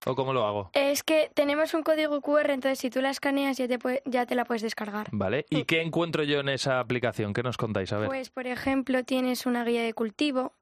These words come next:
Speaker 2: o una I A que te dice si la lufa está enferma o si está sana.
Speaker 1: Ujú.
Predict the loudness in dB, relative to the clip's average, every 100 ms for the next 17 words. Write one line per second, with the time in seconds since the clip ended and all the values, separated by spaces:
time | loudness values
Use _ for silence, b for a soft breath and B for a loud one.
0 | _ _ _ b b _ 2 4 4 4
1 | 2 2 2 0 0 0 0 -2 0 2
2 | 2 2 0 -4 -2 -4 0 -2 0 0
3 | -2 -4 -2 0 0 0 -2 -2 -2 -4
4 | -8 -14 -4 -4 -2 -4 0 0 2 0
5 | -2 -2 0 0